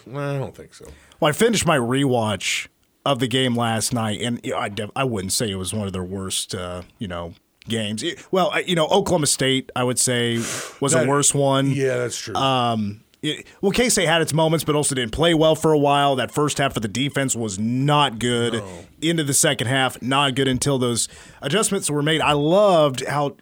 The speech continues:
Speaker 2: Klanderman really went after, not physically, but mentally, in a way, went after Cole Ballard
Speaker 1: Mm-hmm.
Speaker 2: with the assignments, with the coverage, with the, with the looks.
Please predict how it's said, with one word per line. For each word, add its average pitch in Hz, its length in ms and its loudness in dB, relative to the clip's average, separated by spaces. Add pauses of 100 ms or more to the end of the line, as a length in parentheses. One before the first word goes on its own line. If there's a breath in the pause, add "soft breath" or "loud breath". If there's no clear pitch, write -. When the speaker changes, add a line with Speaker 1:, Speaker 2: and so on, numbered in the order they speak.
(400)
Speaker 2:
Klanderman 135 800 0 (680 soft breath)
really 170 500 2
went 147 320 0
after, 131 720 0 (1200)
not 214 280 0
physically, 165 380 2
but 139 160 -2
mentally, 147 680 -2 (180)
in 143 60 -4
a 139 40 0
way, 135 160 2
went 120 240 2
after 113 540 -2 (120)
Cole 113 180 -2
Ballard 87 460 -6
Speaker 1:
Mm-hmm. 110 460 -14
Speaker 2:
with 156 360 -4
the 143 160 2
assignments, 120 720 0
with 147 280 0
the 131 80 -4
coverage, 107 640 -4
with 139 340 -4
the, 127 340 0 (220 loud breath)
with 151 140 -2
the 160 80 2
looks. 127 580 0